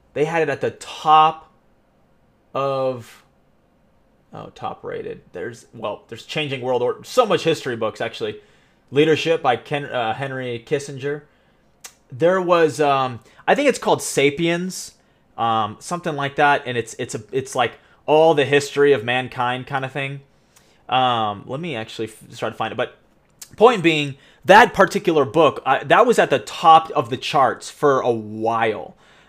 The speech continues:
Um, and so I was, I was always curious as to, like, oh, it's called Sapiens, okay?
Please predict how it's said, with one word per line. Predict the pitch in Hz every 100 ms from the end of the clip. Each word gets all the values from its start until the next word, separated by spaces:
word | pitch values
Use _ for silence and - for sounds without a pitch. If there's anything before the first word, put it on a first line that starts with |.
| -
Um, | 123 127 117 110 -
and | 127 123
so | 143
I | 127
was, | 131 110
I | -
was | 127
always | 151 143 -
curious | - 135 120 120
as | -
to, |
like, | 113 -
oh, | 151 -
it's | -
called | 196 156
Sapiens, | - 185 175 165 117 92 85 - - -
okay? | - 117 117